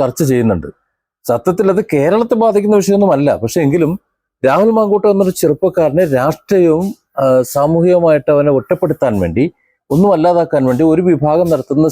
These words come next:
ശ്രമമായി ജനങ്ങൾക്ക് തോന്നി തുടങ്ങിയ അന്ന് മുതലാണ് ഇത് ജനചർച്ച തുടങ്ങിയത്, അല്ലേ? അപ്പൊ അങ്ങനെ വന്നപ്പോ കഴിഞ്ഞ രണ്ട്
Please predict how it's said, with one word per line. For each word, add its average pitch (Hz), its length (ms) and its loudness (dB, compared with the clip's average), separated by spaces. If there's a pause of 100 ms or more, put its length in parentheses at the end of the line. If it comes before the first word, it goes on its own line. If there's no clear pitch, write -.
ശ്രമമായി 160 600 0 (120)
ജനങ്ങൾക്ക് 175 640 0
തോന്നി 156 300 0
തുടങ്ങിയ 147 320 2
അന്ന് 139 180 0
മുതലാണ് 127 380 0 (480)
ഇത് 202 100 4 (100)
ജനചർച്ച 208 380 2 (100)
തുടങ്ങിയത്, 98 380 -2 (180)
അല്ലേ? 156 160 2 (1000)
അപ്പൊ 202 140 0
അങ്ങനെ 240 240 2
വന്നപ്പോ 226 320 0
കഴിഞ്ഞ 196 240 2 (100)
രണ്ട് 185 240 0